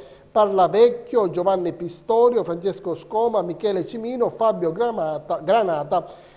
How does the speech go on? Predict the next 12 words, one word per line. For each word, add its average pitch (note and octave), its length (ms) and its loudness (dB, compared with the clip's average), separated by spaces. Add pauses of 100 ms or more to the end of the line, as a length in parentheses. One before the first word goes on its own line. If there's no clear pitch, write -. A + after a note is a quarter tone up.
Carmelo A#3 880 0
Lomonte E3+ 720 2
e F#3+ 340 -2
Innocenzo F3+ 1080 -4
Lentini, F3 800 -4 (400)
all'epoca F#3 1400 4
presidente E3+ 1040 0
e E3 240 -2
assessori, E3 960 -2
e F3 100 -8
poi G#3+ 280 2
Giuseppe F3+ 760 -4